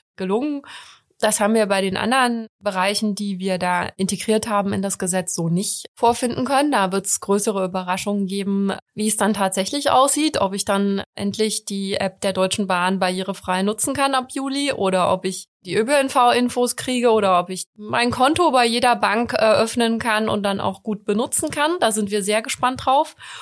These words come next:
und das werden wir uns dann auch sehr genau angucken. Und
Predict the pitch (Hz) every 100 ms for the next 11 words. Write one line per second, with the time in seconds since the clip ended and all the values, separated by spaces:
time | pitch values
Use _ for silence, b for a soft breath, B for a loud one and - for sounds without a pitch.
0 | B - 214 226 220 214 220 202 190 190
1 | 180 175 170 - 185 190 190 185 185 202
2 | 214 240 226 220 214 202